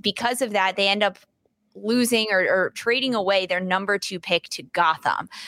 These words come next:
which still leaves them the number three pick. So I'm okay with it. I am okay with it. I know I wanted them to have both, but I think Orlando getting the money is, is probably a really good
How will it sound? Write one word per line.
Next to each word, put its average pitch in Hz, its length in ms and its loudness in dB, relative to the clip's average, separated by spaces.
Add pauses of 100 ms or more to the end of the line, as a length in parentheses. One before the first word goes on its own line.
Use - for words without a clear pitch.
(160)
which 240 160 2
still 320 320 2
leaves 269 240 2
them 220 180 4
the 196 80 2
number 165 280 4
three 156 260 -2
pick. - 380 -8 (220)
So 254 400 0
I'm 285 260 2
okay 277 240 2
with 202 180 0
it. 180 280 2 (340)
I 214 80 2
am 254 260 2
okay 226 260 2
with 165 200 0
it. 170 80 4
I 180 100 4
know 208 120 0
I 254 100 4
wanted 269 220 0
them 247 120 0
to 240 80 0
have 220 240 -2
both, 185 400 0
but 185 300 2 (400)
I 202 80 4
think 226 360 -2 (140)
Orlando 208 400 2
getting 202 400 2
the 185 60 -4
money 196 600 0
is, 185 300 -2 (280)
is 185 200 -2
probably 208 480 0
a 185 60 2
really 190 420 2
good 185 340 2